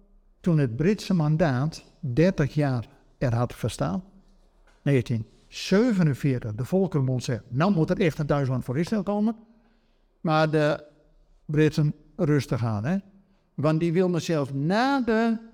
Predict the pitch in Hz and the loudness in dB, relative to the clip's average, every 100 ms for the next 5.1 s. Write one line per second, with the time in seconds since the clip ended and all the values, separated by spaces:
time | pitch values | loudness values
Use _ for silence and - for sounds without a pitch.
0 | - - 170 196 139 120 131 113 139 - | -16 -2 0 2 0 -2 -6 -6 -8 -10
1 | - _ _ _ _ _ _ _ _ 208 | -20 _ _ _ _ _ _ _ _ 2
2 | 247 233 220 202 - - 175 151 139 180 | 2 2 0 -2 -4 -4 -2 -2 0 0
3 | 208 208 208 233 202 180 175 165 165 156 | 0 -4 -8 -4 0 0 0 -2 -2 -2
4 | 156 - _ _ 156 147 131 139 127 120 | -6 -16 _ _ 0 2 2 0 -2 -4
5 | 123 | -4